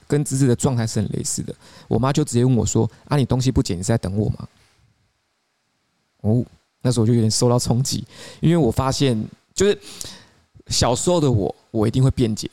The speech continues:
：“没有啊，我等一下就要捡啦，我只是放在那边放下啊。”我就一定会在那边强词夺理。小时候的我，可是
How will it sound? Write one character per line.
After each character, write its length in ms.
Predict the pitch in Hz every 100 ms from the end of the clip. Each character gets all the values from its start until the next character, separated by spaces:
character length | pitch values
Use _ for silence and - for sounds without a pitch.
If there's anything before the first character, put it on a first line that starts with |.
| -
：“没 140 | 156
有 120 | 226 220
啊， 120 | 214
我 100 | 208
等 120 | 156
一 40 |
下 120 | 151 196
就 120 | 202
要 80 | 196
捡 240 | - 120
啦， 220 | 139 147
我 100 | 156
只 120 | 160
是 100 | 160
放 260 | 185 - 180
在 80 | 175
那 40 |
边 120 | 170
放 280 | 170 180 156
下 240 | 151 165 151
啊。” 200 | 147 -
我 100 | -
就 160 | 127 143 - -
一 100 | 120
定 100 | 147
会 60 |
在 20 |
那 20 | 143
边 100 | 143
强 240 | - 104
词 200 | - 120
夺 140 | - 82 -
理。 100 | - _
小 200 | - 107
时 120 | 104 127
候 80 |
的 60 | 117
我， 140 | - - - - - - -
可 100 | 113
是 320 | 139 165